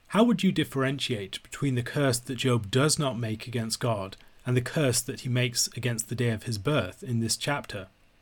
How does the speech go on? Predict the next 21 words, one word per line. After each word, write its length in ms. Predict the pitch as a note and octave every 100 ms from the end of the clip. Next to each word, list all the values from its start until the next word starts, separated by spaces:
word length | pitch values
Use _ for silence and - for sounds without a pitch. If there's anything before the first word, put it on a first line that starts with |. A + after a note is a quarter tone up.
| _ _ _ _ _ _ - _ _ _ _ _ _ _ _ _ _ _ _ _ _ _ _ - _ _
Titus 400 | - A#2+ A#2+ C#3
chapter 380 | - A#2+ - B2
two. 320 | A#2+ G#2 F2 - - _ _ _ _
"But 100 | -
as 240 | B2 C#3+
for 120 | - E3
you, 340 | B2 F#2+ F2 -
teach 400 | - C#3+ - B2+
what 160 | B2+
accords 520 | B2 - C#3 F#2+ -
with 120 | G#2+ -
sound 340 | - A2 G#2
doctrine. 480 | A2+ A2+ - F2+ E2 _ - _ _
Older 260 | A2+ D3 B2+
men 300 | G2+ F#2 F#2
are 140 | F#2+
to 100 | -
be 80 | -
sober-minded, 880 | F#2+ - B2+ A2+ A2 A2+ A2 F#2 - - -
dignified, 680 | A#2+ A#2+ G2+ - F2 D#2+ - _
self-controlled, 1000 | - - C3 B2+ A#2 A2 B2 F#2 D#2+ D2+